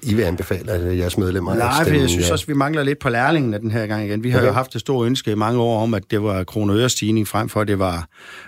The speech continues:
Speaker 2: det var, øh, hvad hedder det, procentstigninger. Fordi at de når slet ikke de krone og øre, som, som vores, øh, altså de andre lønstigninger, de er
Speaker 1: Mm.
Speaker 2: på krone og øre. Så, så det med, at lærlingerne, de kommer over på det, det er, det kunne være på krone- og ørestigning, det ville være super godt.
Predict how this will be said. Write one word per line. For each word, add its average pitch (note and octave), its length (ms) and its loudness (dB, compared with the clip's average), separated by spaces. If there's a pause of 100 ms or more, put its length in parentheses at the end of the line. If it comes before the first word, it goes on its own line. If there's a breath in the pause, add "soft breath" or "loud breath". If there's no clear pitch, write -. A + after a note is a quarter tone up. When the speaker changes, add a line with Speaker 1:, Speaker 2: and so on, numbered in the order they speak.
(120)
Speaker 2:
det G#2+ 100 2
var, F2+ 440 0
øh, F2+ 60 -4
hvad F2+ 100 -2
hedder - 180 0
det, F#2+ 100 -2
procentstigninger. G#2 880 -2 (180)
Fordi F#2 200 -4
at - 160 -6
de A#2 100 2
når A#2 260 4
slet B2 260 2
ikke A2 180 0
de G#2+ 80 -4
krone G#2 280 -2
og F#2 60 2
øre, G2+ 160 2
som, E2+ 320 -2 (320 loud breath)
som G2 220 0
vores, F2+ 280 0
øh, F#2 80 0 (800)
altså F2+ 200 0
de F2+ 140 0
andre G2+ 200 2
lønstigninger, F#2 560 0
de F2+ 120 0
er F2 40 2
Speaker 1:
Mm. F2+ 80 2
Speaker 2:
på F#2 180 -2
krone F2 300 -4
og E2+ 60 0
øre. F#2 120 0
Så, F2 220 -2
så F2 200 0 (400)
det B2 120 4
med, B2+ 100 4
at G#2+ 100 2
lærlingerne, G#2 380 2
de G#2+ 80 -2
kommer G2 240 0
over G2+ 120 2
på F2+ 140 -2
det, F#2 120 -2
det G#2+ 200 2
er, F#2+ 140 0
det G#2+ 140 -2
kunne G#2+ 160 2
være F2+ 180 2 (800 loud breath)
på G#2+ 120 4
krone- G2 280 0
og F2+ 40 2
ørestigning, F#2+ 440 2
det F#2 80 0
ville F#2+ 140 0
være F2 200 0
super - 320 -2
godt. E2+ 260 -2